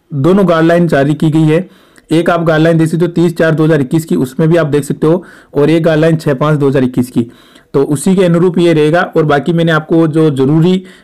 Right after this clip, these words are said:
आपके जो सामान, ज़रूरी जो दिनचर्या की जो दुकानें हैं वो, या फिर ज़रूरी जो आपको आना जाना है वो आपको मैंने बता दिया है, किन लोगों का खुला रहेगा, किन का।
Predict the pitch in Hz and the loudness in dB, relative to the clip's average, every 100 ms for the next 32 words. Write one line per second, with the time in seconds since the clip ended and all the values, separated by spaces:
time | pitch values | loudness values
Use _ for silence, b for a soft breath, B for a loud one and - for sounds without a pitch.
0 | - 151 151 165 170 151 139 151 160 143 | -8 -6 -2 0 0 0 0 0 0 0
1 | 135 156 175 151 160 156 - - 139 151 | 0 0 0 2 2 0 -4 -8 -2 -2
2 | 165 160 165 160 160 135 143 151 156 151 | 0 0 0 0 0 0 -2 0 0 2
3 | 156 156 B B 151 143 165 139 147 170 | 0 -2 B B -4 -2 0 0 0 2
4 | 165 165 151 - 165 160 147 156 151 151 | 2 2 0 0 0 0 0 0 0 0
5 | 147 151 147 151 139 143 143 127 127 139 | 0 0 0 0 -2 -2 -2 -2 0 0
6 | 156 151 156 156 160 151 135 143 135 147 | 2 2 0 -2 -2 0 0 -2 -4 -2
7 | 143 143 151 131 127 127 | 0 0 0 -2 -4 -6